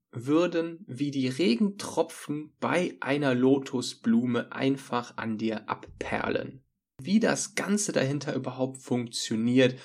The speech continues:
und was uns überhaupt so leicht angreifbar werden lässt. Alles dazu, alle Geheimnisse hinter diesem Schutzschild vor negativen Gedanken findest du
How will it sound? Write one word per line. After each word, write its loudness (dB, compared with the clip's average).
und 2
was -6
uns -2
überhaupt -2
so -2
leicht 2
angreifbar 0
werden 4
lässt. 4
Alles 4
dazu, 2
alle 4
Geheimnisse 4
hinter 6
diesem 6
Schutzschild 6
vor 4
negativen 2
Gedanken 0
findest 2
du 4